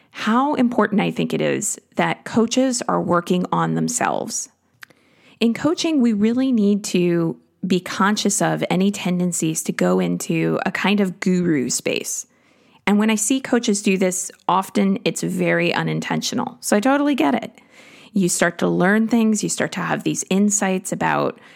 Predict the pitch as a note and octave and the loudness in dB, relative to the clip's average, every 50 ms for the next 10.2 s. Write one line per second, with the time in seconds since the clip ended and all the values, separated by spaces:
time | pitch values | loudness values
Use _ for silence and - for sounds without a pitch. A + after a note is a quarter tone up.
0 | - - - - F3+ F3+ F3+ E3 D3+ D3 F3+ - - G#3+ B3 A#3 A3+ A#3+ - - | -20 -14 -6 0 0 2 2 2 0 -2 -2 -2 0 2 2 2 0 -4 -4 -4
1 | F#3+ G3 - - F#3 F3+ - - G3 - - - G3+ G3 G3 G#3 G#3+ A3 A#3 A#3 | -2 -2 0 0 -2 -2 -2 -6 -8 -6 -4 -2 0 0 2 2 2 2 2 2
2 | A#3+ B3 B3 - - _ _ - F3+ F3+ - - A#3+ F3 F3 F3+ G#3 B3 B3 A#3+ | 0 0 -4 -8 -16 _ _ -4 -4 -4 -2 -2 -2 0 0 2 2 2 0 -2
3 | - - G3 F#3 F3+ F3+ F3+ - - - F3 - F#3+ G3 - F#3 F3 F3 D#3+ E3+ | -4 -2 -2 -2 0 -2 -2 -2 -2 -2 -2 0 -2 -2 -2 -2 -2 -2 -2 -2
4 | E3+ - - - E3+ E3+ E3+ E3+ F3+ F#3 G3+ F#3+ E3+ E3+ E3 - - F3+ - - | -2 -2 -4 -4 -4 -4 -2 -4 -4 -2 -2 -2 -2 -2 -4 -2 -2 -2 -2 -2
5 | - - A#2+ B2+ - - - G#3 B3 C#4+ C#4+ A3+ - - - F#3+ F3+ F#3+ - - | -2 -2 -4 -2 -2 0 0 0 0 0 0 -2 -4 -2 -2 0 0 0 0 0
6 | B3 B3+ A#3+ A#3+ A3 G#3 - - A#3 A#3+ A#3 G3+ F3+ - C#3+ G#3 D#4 - - - | 0 0 2 2 0 0 0 2 2 2 2 2 2 2 2 0 -2 -4 -6 -12
7 | - _ _ - F#3 F#3+ E3 F3 F3 E3+ E3+ E3 E3+ E3 E3 E3+ F#3 A#3+ E4 E4 | -12 _ _ 0 0 2 2 2 0 0 0 0 -2 -2 -2 0 2 2 2 2
8 | A3 F3+ E3+ F3 G#3+ - - - - - - - - F#3+ G3 A3 A3 G#3 G3+ G3+ | 2 0 0 0 -2 -4 -6 -12 -20 -20 -12 -6 -2 2 2 4 4 4 2 2
9 | G3+ - C4 C#4+ D#4 D#4 - - F3+ F3 F3+ E3+ - - F3 E3+ - - F3+ F#3 | 2 2 2 0 0 -2 -2 -2 -2 -2 -2 -2 -2 0 0 0 0 -2 -2 0
10 | F#3 F3+ F3+ F#3 | 2 2 2 0